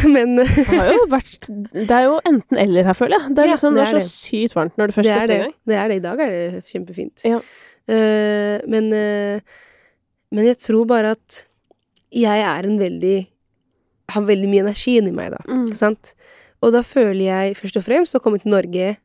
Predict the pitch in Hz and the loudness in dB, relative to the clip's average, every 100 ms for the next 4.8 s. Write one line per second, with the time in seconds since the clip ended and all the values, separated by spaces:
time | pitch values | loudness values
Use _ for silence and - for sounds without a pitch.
0 | _ 214 214 226 190 - 196 202 - 190 | _ -2 2 2 0 -4 -6 -6 -6 -4
1 | 185 302 _ _ _ _ - 196 190 196 | -4 -6 _ _ _ _ -12 -6 -4 -2
2 | 180 - 190 190 - 214 190 165 - 196 | -4 -4 -4 -4 -4 -2 -2 -4 -6 -2
3 | 196 165 - 196 - _ - 220 208 170 | -2 -4 -6 -8 -10 _ -6 -2 -2 -2
4 | 185 165 165 180 247 - 262 220 | -6 -6 -4 -4 -4 -6 -6 -6